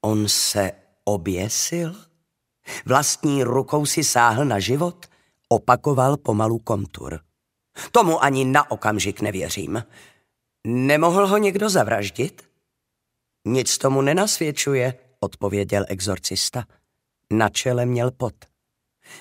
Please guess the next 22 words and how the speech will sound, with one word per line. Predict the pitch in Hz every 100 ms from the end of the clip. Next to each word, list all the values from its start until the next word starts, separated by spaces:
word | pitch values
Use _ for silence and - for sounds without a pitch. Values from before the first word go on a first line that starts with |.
| -
Bylo | 208 190
zřejmé, | 127 127 156 147 147 143
že | 131
ho | 113 101
zranění | 92 110 120 117 113
na | 104 101
ruce | 98 - 98
bolí. | 98 92 87 - _ _ _ _ _ _ _ _ _ _ _ _ _ _ _ _
Vy | 131 165
věříte | 165 175 165 185 220
na | 214
náhody? | 147 131 104 104 95 - _ _ _ _ _ - - -
Ten | 170 123
kněz | 107 208 277 - - 117
byl | 131 135
přece | - 143 - 139
důležitý | 117 120 143 131 131 - 127
svědek, | - 214 190 - - - _ - _
rozkládal | - 120 101 - 123 110 110 104
Kontur | - 135 135 135 135 135
Albin | - 107 104 113 113 104
Dexamax. | 107 - - 120 104 95 - - -